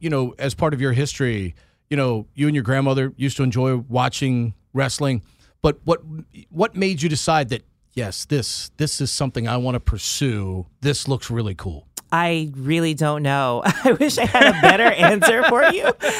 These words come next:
Speaker 2: I really wish I had a better answer for you, but I really don't know. It just, it was in my blood. I just, it,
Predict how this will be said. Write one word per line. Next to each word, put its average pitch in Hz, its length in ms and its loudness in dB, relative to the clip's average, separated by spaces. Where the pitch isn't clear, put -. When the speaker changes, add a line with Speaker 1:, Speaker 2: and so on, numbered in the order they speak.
Speaker 2:
I 202 140 4
really 214 320 2
wish 202 140 2
I 208 60 2
had 185 100 0
a - 40 -4
better 170 180 0
answer 165 340 -2
for 175 100 0
you, 170 80 0
but 160 100 0
I 147 60 2
really 165 400 -2
don't 151 340 -2
know. 190 340 0
It 147 120 -4
just, 156 280 -6
it 160 120 -2
was 147 180 -4
in 170 120 -2
my 165 160 0
blood. 170 420 -2
I 143 60 -4
just, 131 240 -8
it, 151 160 -6